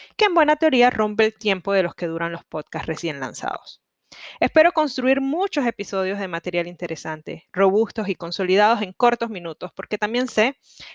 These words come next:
que entre el trabajo, la casa y el día a día, tampoco es que nos sobre mucho tiempo.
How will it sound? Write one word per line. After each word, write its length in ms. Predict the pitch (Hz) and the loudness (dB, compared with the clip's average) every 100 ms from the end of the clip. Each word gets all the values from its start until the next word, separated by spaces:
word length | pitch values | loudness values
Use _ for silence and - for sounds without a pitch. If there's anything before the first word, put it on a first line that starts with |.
| _ | _
que 80 | 262 | 0
entre 200 | 254 247 | 4 2
el 100 | 247 | 2
trabajo, 560 | 214 233 214 156 - _ | 4 6 4 0 -12 _
la 200 | - 190 | 0 0
casa 480 | - 190 170 160 - | 2 0 -2 -14 -14
y 120 | - 196 | -4 -4
el 80 | |
día 180 | 196 214 | 2 2
a 40 | 220 | 4
día, 260 | 277 302 - _ | 2 -2 -4 _
tampoco 380 | - 170 202 - | -10 -8 -10 -10
es 80 | 214 | -10
que 140 | 247 | -10
nos 160 | 185 - | -10 -6
sobre 300 | 202 165 160 | -4 -4 -6
mucho 280 | 180 - 165 | -8 -12 -8
tiempo. 460 | 165 - _ _ | -4 -4 _ _